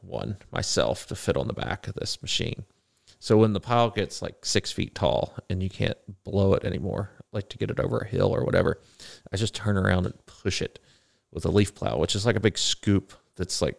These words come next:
four foot tall. And so you can just, you know, you just imagine, like, a s-, pile of leaves, like, the size of a small car that you can just, like,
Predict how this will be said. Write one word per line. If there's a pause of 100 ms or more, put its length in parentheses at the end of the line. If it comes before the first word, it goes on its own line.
(100)
four
foot
tall. (600)
And
so
you
can (360)
just, (180)
you
know, (240)
you
just
imagine,
like,
a
s-, (460)
pile
of
leaves,
like,
the
size
of
a
small
car (460)
that
you
can
just,
like,